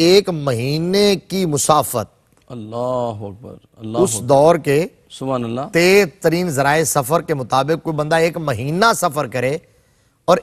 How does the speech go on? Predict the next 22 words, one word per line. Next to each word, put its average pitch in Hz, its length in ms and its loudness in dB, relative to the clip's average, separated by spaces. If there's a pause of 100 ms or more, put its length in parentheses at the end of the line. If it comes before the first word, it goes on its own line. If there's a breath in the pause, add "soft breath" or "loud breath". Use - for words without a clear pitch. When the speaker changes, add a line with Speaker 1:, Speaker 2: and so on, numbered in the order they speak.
Speaker 1:
एक 208 480 6
डायमेंशन 180 580 -2
में 226 120 -4
नहीं, 143 220 -8 (360)
Speaker 2:
जी। 107 340 -6 (220)
Speaker 1:
एक 156 240 0
डायरेक्शन 175 480 0
में 165 120 -4
नहीं। 113 180 -8 (1200)
वा 143 180 2
ज़वायाहु 175 680 4
सवाउन, 156 500 0
चारों 170 360 4
कोने 185 280 2
बराबर 185 360 2
हैं। 214 100 -10 (760)
तो 139 60 -4
मतलब 170 320 0
एक 180 180 2
महीना 170 280 0
इधर 180 240 4
चले, 190 300 -2